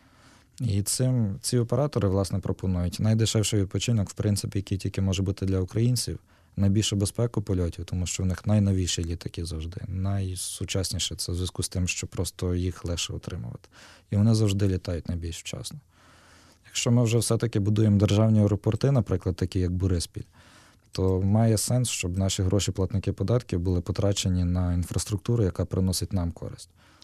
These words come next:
Поки що там якась дуже дивна ситуація в тому плані, що виручка аеропорту Бориспіль — чотири мільярди гривень, чистий прибуток — два мільярди гривень.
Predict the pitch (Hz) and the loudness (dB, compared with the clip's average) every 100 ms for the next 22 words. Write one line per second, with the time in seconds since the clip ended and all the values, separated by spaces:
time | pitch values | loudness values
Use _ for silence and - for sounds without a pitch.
0 | _ _ - 107 117 - 98 107 101 107 | _ _ -6 -2 0 0 2 4 4 2
1 | 92 107 101 101 107 104 92 101 120 143 | 2 4 4 4 6 4 2 0 2 0
2 | - 95 - 92 85 107 104 95 - 95 | 2 0 0 -2 0 2 2 2 -2 -2
3 | 92 90 101 98 - 98 95 - 101 104 | 0 2 2 2 0 -2 -2 0 -2 0
4 | 92 98 92 - 92 - 139 139 120 107 | 0 0 0 -2 -6 0 2 4 4 4
5 | 104 101 92 101 95 - 104 104 - 95 | 2 0 0 2 0 0 -2 -4 -2 -2
6 | 92 92 90 85 82 80 - - 90 90 | 0 -2 -2 -2 -4 -6 -10 -8 -8 -8
7 | 104 | -8